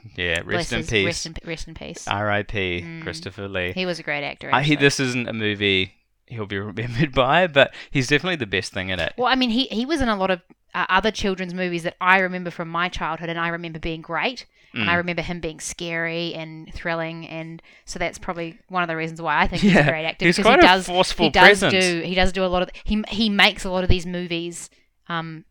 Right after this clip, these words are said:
Speaker 1: acceptable to watch. And I mean, it wouldn't, based on how bad this movie was, it, it couldn't possibly have been dragged back from, from unacceptable to acceptable to watch, but he, he did a good job of trying.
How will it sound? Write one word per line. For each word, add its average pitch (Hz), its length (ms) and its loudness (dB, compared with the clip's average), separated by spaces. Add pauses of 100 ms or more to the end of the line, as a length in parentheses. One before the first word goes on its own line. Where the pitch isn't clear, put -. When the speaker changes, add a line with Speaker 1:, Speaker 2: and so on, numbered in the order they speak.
(140)
Speaker 1:
acceptable 175 540 -2
to 165 80 -6
watch. 160 300 -6
And 190 120 0
I 196 40 6
mean, 196 140 2
it 190 100 2
wouldn't, 208 220 0 (500)
based 208 300 8
on 202 60 4
how 185 260 4
bad 180 180 4
this 175 160 -4
movie 175 280 -4
was, 180 380 2 (120)
it, - 120 -4
it - 160 -8
couldn't 196 240 -2
possibly 180 440 -2
have 175 100 -2
been 175 160 -6
dragged 165 460 -4
back 170 260 -2
from, 165 400 -8
from 170 380 -12
unacceptable 170 640 -6
to 170 120 -8
acceptable 165 500 -2
to 165 60 -6
watch, 175 280 -2
but 170 100 -6
he, 180 260 -8
he 196 120 -10
did 185 120 0
a 185 40 -2
good 165 180 -4
job 165 180 0
of 160 120 -14
trying. 160 380 -4